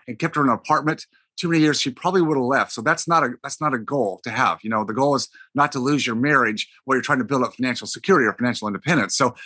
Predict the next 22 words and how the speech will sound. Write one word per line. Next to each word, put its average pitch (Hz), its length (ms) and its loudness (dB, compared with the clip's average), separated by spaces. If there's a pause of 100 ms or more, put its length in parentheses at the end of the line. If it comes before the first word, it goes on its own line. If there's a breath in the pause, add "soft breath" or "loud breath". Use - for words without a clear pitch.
(160 loud breath)
I 131 80 0
had 208 160 4
to 190 60 2
balance, 175 380 4
but 147 180 -2 (260)
it's, 170 140 -2
I 185 140 2
think 240 120 4
it's 220 80 0
the 226 80 2
creativity. 160 840 2 (440 loud breath)
I 156 80 2
think 214 220 0
we 185 120 8
lack 160 360 4
in 156 100 2
life 139 320 4
a - 20 -8
lot 123 140 2
of 123 60 0
times, 127 220 -4
Jordan, 123 460 0